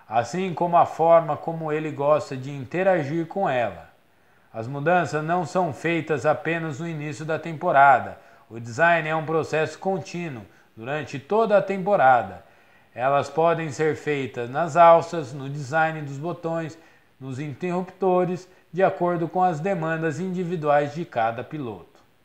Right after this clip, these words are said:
Um carro de Fórmula um não é apenas muito rápido, mas também sujeito a fortes vibrações,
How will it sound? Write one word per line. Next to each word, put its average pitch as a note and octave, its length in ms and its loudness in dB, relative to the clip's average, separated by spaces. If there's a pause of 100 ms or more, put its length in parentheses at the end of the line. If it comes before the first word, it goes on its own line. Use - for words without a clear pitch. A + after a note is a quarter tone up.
(220)
Um A2+ 180 -12
carro E3+ 360 8
de D#3 80 0
Fórmula F3+ 480 2
um F#3 260 2
não F#3+ 260 4
é F3+ 80 10
apenas F3 600 4
muito G#3 320 -2
rápido, C#3 520 6 (300)
mas B2 220 -6
também D#3+ 340 -2
sujeito D#3+ 500 -2
a D#3+ 80 6
fortes D3+ 440 -2
vibrações, D#3+ 840 -2